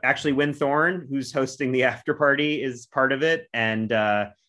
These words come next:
Stephanie Hayden, who worked on iConfidant as a writer, and, um, Rob Otten's company Hexagram. Uh, where it gets kinda interesting is that we also have the guiding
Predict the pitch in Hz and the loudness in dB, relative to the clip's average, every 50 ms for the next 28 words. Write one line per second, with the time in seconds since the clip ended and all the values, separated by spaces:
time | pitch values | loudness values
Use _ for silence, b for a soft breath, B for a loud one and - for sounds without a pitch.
0 | _ _ _ - 143 120 139 127 120 120 123 120 123 123 123 127 123 120 117 123 | _ _ _ -2 0 0 0 -2 -2 0 0 2 2 2 0 -2 -4 -4 -2 -2
1 | 120 113 117 117 113 110 107 107 110 - - 120 120 113 131 123 117 120 117 120 | -2 -2 -2 -4 -4 -2 -2 -2 -4 -4 -4 -4 -4 -2 0 0 0 0 -2 -2
2 | 117 117 117 113 113 110 113 110 110 110 110 110 110 - - 110 104 104 104 104 | -4 -2 0 2 2 2 2 2 2 2 2 2 0 -2 -4 -4 -4 -4 -4 -2
3 | 101 107 101 98 95 95 98 104 104 - 127 117 113 117 110 - 95 104 104 113 | -2 0 -2 -2 -2 -6 -8 -10 -8 -2 0 2 2 2 2 0 0 0 -2 -2
4 | - 113 110 107 107 104 104 - - 123 107 113 110 110 98 110 107 - - - | -2 -2 -4 -4 -4 -4 -6 -6 -6 -4 -2 -2 -2 -2 -2 -4 -4 -6 -6 -6
5 | 120 127 135 135 139 143 143 151 147 - _ _ _ _ _ _ _ _ _ _ | -2 0 2 2 2 0 -2 -4 -8 -10 _ _ _ _ _ _ _ _ _ _
6 | _ _ _ _ - 120 110 113 - - 123 143 160 151 156 175 175 - - 190 | _ _ _ _ 2 4 4 4 2 2 2 2 4 4 2 0 -2 0 -2 -2
7 | 156 147 - 185 202 196 160 139 - - 139 120 113 120 131 131 _ _ _ _ | 0 0 0 -2 0 0 0 -2 0 0 0 0 0 -2 -4 -8 _ _ _ _
8 | _ _ _ _ _ _ - - - 147 143 127 120 143 139 135 131 131 131 131 | _ _ _ _ _ _ -20 -8 -4 -2 -2 2 2 2 2 4 4 4 4 4
9 | 131 - 151 131 135 123 117 113 117 120 107 127 123 123 127 131 131 127 123 123 | 2 0 0 2 4 2 2 2 0 -2 0 2 2 2 2 2 0 -2 -4 -4
10 | 120 120 120 - | -6 -6 -8 -10